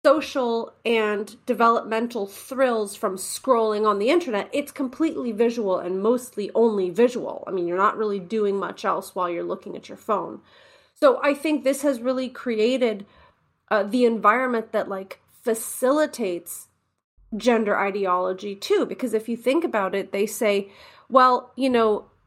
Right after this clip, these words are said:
oh, well, it's kinda confusing 'cause, like, some people say, um, you have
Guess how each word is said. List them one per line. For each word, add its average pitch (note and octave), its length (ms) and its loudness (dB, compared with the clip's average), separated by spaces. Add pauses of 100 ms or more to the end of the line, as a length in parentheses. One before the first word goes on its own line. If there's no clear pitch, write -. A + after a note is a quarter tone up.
(220)
oh, F4+ 380 2
well, G4 120 6
it's G4 100 -4
kinda A#4+ 240 4
confusing C#4+ 520 2
'cause, B3 280 -4
like, B3 160 -6
some E4 200 0
people E4+ 280 0
say, A3+ 540 0 (680)
um, A#3 380 4
you C#4 160 2
have C4+ 240 6